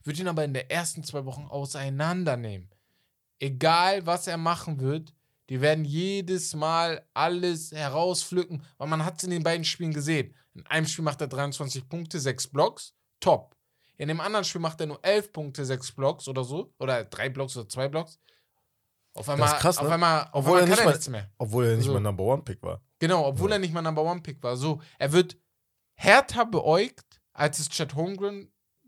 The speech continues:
Speaker 1: äh, als es, ähm, Jabari
Speaker 2: Banchero
Speaker 1: Smith
Speaker 2: oder
Speaker 1: oder Banchero
Speaker 2: ja.
Speaker 1: sein werden, weil man auch ihn aus dem, aus der Highschool schon kennt. Man hat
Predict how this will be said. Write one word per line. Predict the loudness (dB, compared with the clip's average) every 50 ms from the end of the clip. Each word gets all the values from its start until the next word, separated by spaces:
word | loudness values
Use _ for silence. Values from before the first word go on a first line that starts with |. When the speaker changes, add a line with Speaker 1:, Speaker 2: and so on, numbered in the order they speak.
| _ _
Speaker 1:
äh, | 2 4
als | 4 4 4 2 0 -2 -4 -6
es, | -6 -8 -6 -4
ähm, | -4 -4 -4 -4 -2 -2
Jabari | 2 4 4 6 6 6
Speaker 2:
Banchero | 4 4
Speaker 1:
Smith | 4 4 4 4 2
Speaker 2:
oder | 0 -2 2
Speaker 1:
oder | 2 2 4
Banchero | 4 2 0 2 2 2 2 2 0
Speaker 2:
ja. | 0
Speaker 1:
sein | 0 -2 -2 -2 -2
werden, | 0 0 0 0 -2 -4 -8 -12 -18 _ _ _
weil | -10 -2 2 4 4 4
man | 4 2 -2 -4 -4 -4
auch | -4 -2 -2 -4 -4 -8 -10
ihn | -10 -8 -8 -8 -6
aus | -6 -6 -6 -6 -6
dem, | -8 -8 -8 -10 -12 -14 -12
aus | -10 -8 -8 -8
der | -6 -6
Highschool | -6 -6 -6 -8 -10 -12
schon | -12 -12 -14 -14
kennt. | -14 -16 -16 -16 -18 _ _
Man | -12 -10 -8
hat | -8 -10 -12